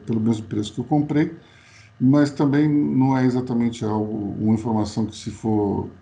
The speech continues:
fake ou não, vá, vá mexer com, com a vida de ninguém. O fato é que a briga tá aí, ela,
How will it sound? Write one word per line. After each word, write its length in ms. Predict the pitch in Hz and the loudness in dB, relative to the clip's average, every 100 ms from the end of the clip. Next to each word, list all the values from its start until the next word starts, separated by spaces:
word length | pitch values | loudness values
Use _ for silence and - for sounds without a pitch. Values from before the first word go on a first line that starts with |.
| _ _ - | _ _ -20
fake 500 | - 113 107 107 113 | -2 2 2 2 0
ou 80 | |
não, 300 | 101 104 113 | 0 2 0
vá, 440 | 107 107 107 101 95 - _ _ _ - | 0 -2 0 -2 -6 -14 _ _ _ -8
vá 200 | 107 113 | 0 2
mexer 480 | 110 107 - 110 110 | 2 0 -2 -4 -2
com, 300 | 113 107 101 | -4 -4 -4
com 160 | 113 | -4
a 20 | |
vida 260 | 101 110 110 | -2 -2 -2
de 120 | 110 | 2
ninguém. 360 | 113 104 95 92 - - - _ - | 2 2 0 -4 -12 -20 -20 _ -6
O 80 | 127 | -4
fato 300 | - 170 185 | 0 0 0
é 40 | |
que 360 | 180 180 175 - | -2 0 0 2
a 100 | 139 | 0
briga 320 | 123 120 123 | 0 0 0
tá 120 | 143 | 0
aí, 220 | 135 147 180 - _ - | 2 0 -2 -14 _ -8
ela, 640 | 123 113 113 113 113 117 | 0 2 2 2 0 -2